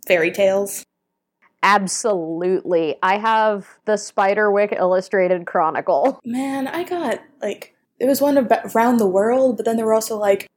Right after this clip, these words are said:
Speaker 1: women in fairy tales, which was every time there was a woman in a fairy tale ever.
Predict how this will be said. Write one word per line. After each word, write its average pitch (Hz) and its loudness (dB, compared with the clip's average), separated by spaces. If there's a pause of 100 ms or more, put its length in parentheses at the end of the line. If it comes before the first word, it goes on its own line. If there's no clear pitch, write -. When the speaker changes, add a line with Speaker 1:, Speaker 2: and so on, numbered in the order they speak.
(120)
Speaker 1:
women 302 0
in 262 0
fairy 247 0
tales, 185 -2
which 185 -6
was 180 -6 (200)
every 208 0
time 196 0
there 190 4
was 185 2
a 202 0
woman 185 2
in 185 2
a - -2
fairy 180 0
tale 180 -2
ever. 190 -2